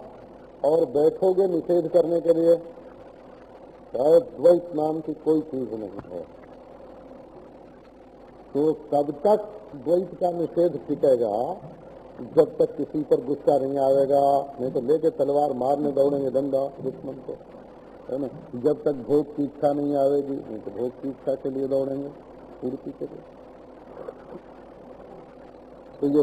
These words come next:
प्रपंच का निषेध टिकाऊ क्यों नहीं होता?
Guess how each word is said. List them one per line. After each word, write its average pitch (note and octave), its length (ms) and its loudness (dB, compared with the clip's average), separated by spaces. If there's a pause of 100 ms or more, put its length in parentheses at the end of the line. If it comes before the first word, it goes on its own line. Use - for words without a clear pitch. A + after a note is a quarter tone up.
(120)
प्रपंच E3 420 2
का E3+ 180 4
निषेध D#3+ 500 0 (100)
टिकाऊ D#3+ 440 4
क्यों G3+ 240 4
नहीं C#3+ 200 2
होता? G#2 260 -4